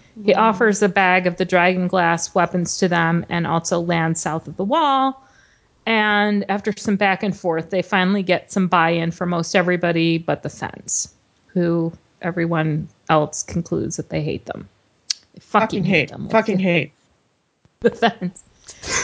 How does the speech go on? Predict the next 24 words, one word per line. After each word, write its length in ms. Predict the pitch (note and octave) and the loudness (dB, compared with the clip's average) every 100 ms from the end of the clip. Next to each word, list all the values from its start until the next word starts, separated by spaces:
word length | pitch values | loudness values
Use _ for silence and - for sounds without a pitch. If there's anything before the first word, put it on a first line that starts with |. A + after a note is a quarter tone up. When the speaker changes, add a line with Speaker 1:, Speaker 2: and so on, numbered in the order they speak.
| - | -2
Speaker 1:
And 440 | C#4 D4 C#4+ D4 | 0 2 0 0
they're 200 | D#4 D#4+ | 0 0
in 160 | F4+ F#4 | 0 -2
the 80 | F#4 | -4
process 580 | - D4 D4 E4 D4+ | -2 -2 -2 -4 -4
of 160 | B3+ A3+ | -4 -2
moving 380 | A#3+ C4 C#4+ C4 | -2 -2 -2 -2
about 360 | A3+ G#3+ G3+ F#3+ | 0 0 -2 -4
five 240 | A#3+ B3+ | -2 0
thousand 380 | B3+ A#3+ A#3+ A3+ | 2 0 2 0
wildlings 580 | G#3+ G#3 G#3 G3 G3 G3+ | 2 2 2 0 0 0
onto 240 | F3 E3+ | -2 -4
the 80 | F3 | -8
boats 540 | F#3+ C4 C#4 C4+ - - | 0 2 2 2 -4 -8
to 40 | |
be 60 | G3+ | -6
taken 320 | G3+ F3 F3 | -4 -4 -4
out 140 | E3 - | -4 -6
to 100 | F3+ | -8
the 60 | |
ships. 760 | D#3+ - C4+ C4 - - - - _ _ _ _ _ _ _ - | -4 0 0 0 -6 -6 -6 -10 _ _ _ _ _ _ _ -8
And 260 | D#3+ F3+ F3 | -4 -2 2
I, 160 | B3 - | 2 4
I'm 240 | C4+ G3+ | 2 0